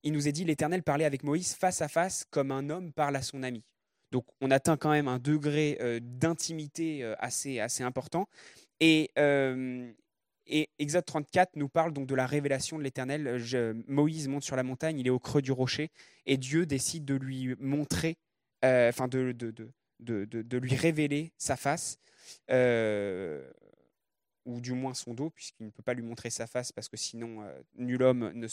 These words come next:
ne saurait vivre s'il a vu la face de Dieu. Mais en tout cas, il lui révèle vraiment de façon profonde son identité. Il nous est dit au verset cinq à sept, L'Éternel descendit dans une nuée,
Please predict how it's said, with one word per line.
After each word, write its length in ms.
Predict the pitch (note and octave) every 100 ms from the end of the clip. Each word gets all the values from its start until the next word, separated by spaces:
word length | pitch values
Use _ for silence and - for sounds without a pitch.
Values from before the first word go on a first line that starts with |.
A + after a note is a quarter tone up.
| -
ne 220 | A2 A2+
saurait 280 | - A#2+ A#2
vivre 300 | B2 B2+ A#2
s'il 200 | - A#2
a 40 |
vu 80 | A2+
la 80 | A2+
face 220 | - A#2
de 80 | A#2
Dieu. 160 | B2 E3 _ _ C3+
Mais 80 |
en 80 | C3
tout 120 | C3
cas, 220 | C#3 F3 F#3 _ - -
il 100 | C#3
lui 140 | C#3+
révèle 360 | D3 D#3+ E3 - _ _ _
vraiment 560 | - C#3 E3+ F#3 F#3+ F#3+ _ _
de 80 | C#3
façon 360 | C#3 C#3 - C#3+
profonde 440 | - E3+ - F3
son 220 | - C#3+
identité. 560 | C#3 C#3 C#3 - - G#2+ _ - - - _ -
Il 80 | D#3
nous 160 | D3+
est 60 | D3+
dit 300 | D#3 F#3 - _ _ _ -
au 60 |
verset 260 | C#3+ C#3+ D3+
cinq 280 | - E3+ D#3
à 60 |
sept, 420 | B2+ - D3+ - -
L'Éternel 440 | B2+ C#3+ D#3 D#3
descendit 340 | E3 C#3+ C#3+ C#3+
dans 120 | C#3
une 220 | B2+ C#3
nuée, 260 | C#3 C3